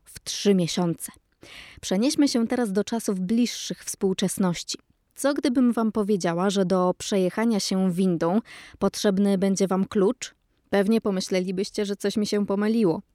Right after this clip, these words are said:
albo że robię sobie z was żarty na miarę starego internetowego dowcipu o kluczykach do czołgu.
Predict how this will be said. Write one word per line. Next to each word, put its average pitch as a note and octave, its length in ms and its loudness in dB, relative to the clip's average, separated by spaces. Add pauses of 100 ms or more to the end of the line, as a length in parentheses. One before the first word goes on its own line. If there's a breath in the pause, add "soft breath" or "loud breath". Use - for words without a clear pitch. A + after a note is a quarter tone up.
albo F#3+ 320 4
że G3+ 140 4
robię G3 200 2
sobie G3 260 0
z F#3 80 -4
was G3+ 180 0
żarty G#3 520 2 (360 loud breath)
na G#3+ 120 6
miarę F#3+ 260 4
starego F#3+ 460 0
internetowego F#3 760 0
dowcipu F3+ 440 -2
o F3 80 0
kluczykach F3 540 -2
do F#3+ 140 0
czołgu. F#3+ 440 4